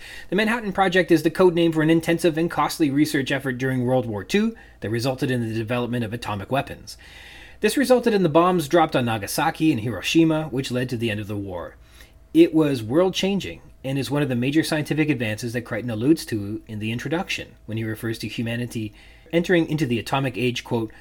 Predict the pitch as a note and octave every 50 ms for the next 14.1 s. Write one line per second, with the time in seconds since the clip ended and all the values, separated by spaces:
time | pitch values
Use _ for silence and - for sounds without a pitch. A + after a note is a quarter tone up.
0 | - - - - - - D3 C#3+ B2+ A#2 A2 B2+ C3+ C3+ A#2+ G#2 A2 - - C3+
1 | C3 C3+ B2+ A2+ A#2+ B2 A#2+ - A#2+ A2+ - B2 A2+ - B2 A2+ - - C#3 C#3
2 | - - - - _ - F#2 F2 F#2 F2+ F2 - - B2+ A2+ A2+ G2 D#2 B1+ B1
3 | - - - - - - _ - - _ _ _ - - - _ - - D3+ C3+
4 | F3+ F#3 F#3 F3+ D#3+ D3 F#3 G3+ G#3 F#3 D#3 C#3 B2 C#3+ G#2+ G#2+ - D#2+ C#2+ -
5 | - C3+ C#3 G3+ B3 D4+ B3 F3+ G3+ G#3+ G#3 G3 F3+ E3 E3+ D#3+ D#3 D#3+ D#3+ D#3+
6 | E3+ D3 B2+ - - - - D3 D3 D3 C#3+ C#3 C#3 C#3+ D#3 F3+ F3+ F3+ - -
7 | - - C#3 C#3 C3 A#2+ - B2 G#2+ G2+ - F2 F2+ F2+ F2 - - - F2 E2+
8 | - - - - - - - - A#2 A#2+ B2+ E3+ F#3+ F3 F#3 F#3 - - C3+ C3
9 | C#3 D3+ E3 G3 G3+ F#3 - C#3 D#3 D3+ - D3+ C#3+ C#3 D3 C3+ B2+ C#3 C#3+ -
10 | D#3 C#3 C3 - - - - - D3 C3 B2 B2 - - - A#2+ A2 G#2+ G2+ G2
11 | - - - D#3 - - - - - - - - - - - B2 A#2+ - D3 B2
12 | C3 B2+ A#2+ A#2+ - - - C#3 B2 G#2 G2+ A2 B2 B2 C3 D3 D3 C#3 B2+ C#3
13 | C#3 - - - - - A2 G#2 - - D#3 E3 - E3 C#3+ B2 G#2+ G2 F2+ E2+
14 | D#2